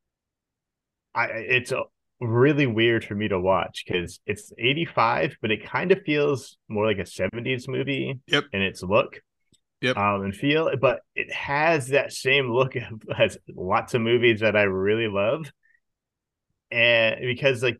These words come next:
Speaker 1: the money is being spent to make it look like those movies, and it does, but then <laughs> it's this bonkers script that <laughs> doesn't really go anywhere and totally add up. And it's adapted from a book, and I think you can see that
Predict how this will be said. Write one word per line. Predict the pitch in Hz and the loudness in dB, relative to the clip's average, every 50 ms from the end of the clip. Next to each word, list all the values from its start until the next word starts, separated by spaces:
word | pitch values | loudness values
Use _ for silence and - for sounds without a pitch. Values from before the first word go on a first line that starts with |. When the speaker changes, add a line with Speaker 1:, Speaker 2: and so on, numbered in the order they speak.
| _ - | _ -4
Speaker 1:
the | 123 110 | -4 -2
money | 110 110 120 139 147 143 135 127 117 | -2 -2 -2 -2 -2 -4 -4 -4 -4
is | - 104 110 98 | -4 -4 -4 -4
being | 113 123 113 110 104 | -2 -2 -2 -2 -2
spent | - - - 120 127 - - - | -6 -2 0 0 0 0 -2 -6
to | - 92 | -4 0
make | 98 104 107 - | 0 0 0 0
it | 95 85 | -2 0
look | 85 104 143 - - - | 2 0 0 2 2 0
like | 98 92 - | 0 0 0
those | - 92 90 92 90 | 0 0 0 0 0
movies, | 95 113 - - 98 - - 87 - - - - - - _ _ | 0 0 0 0 -2 -6 -8 -12 -14 -14 -14 -16 -18 -18 _ _
and | - 104 104 110 | -6 -2 -2 0
it | 101 | 2
does, | - - 73 - - - - - - - _ _ _ _ _ - | 2 2 2 2 0 -2 -6 -14 -16 -16 _ _ _ _ _ -8
but | - 123 113 | -6 -4 0
then | 113 120 120 - | 0 0 0 -2
<laughs> | 143 | -4
it's | 147 - - - - | -6 -6 -8 -10 -6
this | - 151 147 - - - - _ _ - _ _ _ _ _ _ - | -4 -4 -6 -6 -10 -18 -18 _ _ -20 _ _ _ _ _ _ -2
bonkers | 98 101 117 120 - 127 120 113 | -2 -2 -2 -2 0 0 0 0
script | - - - 104 117 120 - - - - - _ | -4 -8 -4 -2 -2 -2 -4 -8 -14 -20 -8 _
that | - 92 90 - - - - - - - - - - - _ _ | -6 -4 -4 -6 -8 -10 -10 -10 -16 -20 -18 -20 -20 -20 _ _
<laughs> | - _ - - - - - _ _ - | -20 _ -18 -16 -16 -16 -18 _ _ 0
doesn't | 120 120 117 117 131 127 - - - | 2 2 4 4 2 2 0 -4 -10
really | - 107 101 104 113 127 139 131 143 139 120 | -10 -8 -4 0 2 2 4 4 2 0 2
go | - 127 135 143 147 | 2 2 2 2 2
anywhere | 156 165 170 165 175 180 185 185 170 | 0 0 -2 -2 -2 -2 -2 -2 -2
and | - 131 127 | -4 -6 -6
totally | - - 123 123 139 139 151 - - | -4 -4 -2 -2 -2 -2 -2 -2 0
add | 143 143 - - | 0 2 4 4
up. | - - - - - | 4 4 4 2 4
And | 123 131 120 110 - _ _ _ _ - - - | 4 4 2 0 -4 _ _ _ _ -10 -6 -6
it's | 135 - | 0 0
adapted | 139 131 123 - - - - - 127 123 | 0 0 2 0 -2 0 2 2 2 2
from | - 151 135 | 2 -2 -4
a | 127 110 | -2 -4
book, | 95 - - 98 92 87 - - | -2 0 0 2 2 2 0 -2
and | 90 90 | -2 -2
I | 90 | -2
think | - 120 120 110 | -2 -4 -4 -2
you | 104 101 92 | -2 -2 -2
can | 90 80 | -4 -6
see | 78 - - 82 78 | -8 -8 -8 -6 -6
that | 60 62 60 - | -6 -8 -8 -12